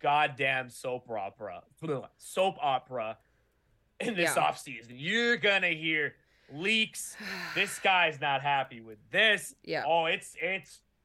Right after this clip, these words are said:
Speaker 1: I mean, it's good for the content creators, <laughs> but my God, it's, it's gonna be something.
Speaker 2: It's gonna be a long
Speaker 1: It's gonna be a,
Speaker 2: off season.
Speaker 1: a
Speaker 2: Even though it's gonna be,
Speaker 1: circus.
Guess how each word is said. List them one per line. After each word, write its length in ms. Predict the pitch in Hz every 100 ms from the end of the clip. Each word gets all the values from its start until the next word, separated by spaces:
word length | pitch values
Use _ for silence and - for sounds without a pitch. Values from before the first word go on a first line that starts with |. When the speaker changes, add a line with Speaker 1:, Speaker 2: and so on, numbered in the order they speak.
| _ _
Speaker 1:
I 140 | 180 208
mean, 240 | 202 160
it's 160 | 196 -
good 220 | 262 247
for 100 | 254
the 80 | 202
content 520 | - 208 214 202 196
creators, 640 | 180 196 220 220 294 320 -
<laughs> 80 | -
but 260 | 226 165 -
my 140 | 220
God, 440 | 160 170 175 147 143
it's, 460 | 208 208 - - _ _ _ _ _ _ _ _ _
it's 280 | 160 190 -
gonna 260 | 165 151 131
be 340 | 135 131 120
something. 360 | - - - 131
Speaker 2:
It's 80 | -
gonna 220 | 202 202
be 100 | 214
a 80 | 190
long 200 | 185 185
Speaker 1:
It's 80 | 170
gonna 100 | 175
be 60 |
a, 20 |
Speaker 2:
off 40 | 175
season. 520 | 175 - 135 139 165 -
Speaker 1:
a 120 | 139
Speaker 2:
Even 200 | 277 311
though 100 | 339
it's 80 | 320
gonna 220 | 370 339
be, 160 | 330 285
Speaker 1:
circus. 360 | 214 - -